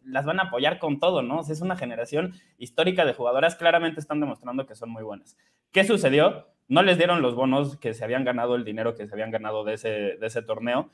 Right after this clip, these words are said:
y después, en la despedida, organizaron una despedida en un partido que no está avalado por la, digo, en un estadio que no está avalado por la fifa, un partido contra la selección de Botswana, que no está en el top cien del ranking de las selecciones fifa,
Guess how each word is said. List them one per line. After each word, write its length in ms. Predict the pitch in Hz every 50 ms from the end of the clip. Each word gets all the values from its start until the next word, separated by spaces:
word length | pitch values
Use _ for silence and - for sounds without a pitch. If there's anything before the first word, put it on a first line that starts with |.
| _ _ _
y 120 | _ 131 135
después, 680 | 143 147 143 - - 185 185 196 196 - - _ _ _ _ _ _
en 160 | - 143 147 143
la 100 | 143 147
despedida, 640 | 143 147 147 - - 175 180 202 196 180 185 208
organizaron 560 | 196 151 139 143 135 135 147 165 170 175 175 185
una 180 | 196 208 -
despedida 560 | 151 143 139 - - 123 127 139 143 147 160
en 120 | 156 131 139
un 80 | 143
partido 420 | 147 143 139 147 147 147 147 147 147
que 80 | -
no 160 | 113 117 123 131
está 160 | - - 143
avalado 420 | 131 123 113 113 117 123 135 135
por 140 | - 104 107
la, 80 | 113 -
digo, 140 | 131 139 127
en 80 | 131
un 100 | 147 156
estadio 280 | 151 151 - 139 139 135
que 60 | 110
no 100 | 113 123
está 140 | 123 - 143
avalado 360 | 139 120 110 113 120 127 123
por 140 | - 107 107
la 80 | 98 -
fifa, 380 | - 123 123 123 135 147 - _ _ _ _ _
un 100 | 123 131
partido 320 | 135 143 143 147 147 151 151
contra 240 | 135 120 - 113 110
la 140 | 113 113
selección 360 | - - 113 113 - - 131 131
de 60 | 143
Botswana, 500 | 135 - - - - 123 120 127 139 -
que 100 | - 117
no 60 | 120
está 140 | 120 - 139
en 60 | 127
el 120 | 120 117
top 200 | - 135 127 -
cien 380 | - - 127 117 120 127 135 - _ _ _ _
del 180 | 117 113 110
ranking 380 | 117 120 113 120 123 131 131 127
de 100 | 120 110
las 140 | 107 104 -
selecciones 480 | 104 101 104 - - 123 123 127 123
fifa, 340 | - 135 131 - 131 139 -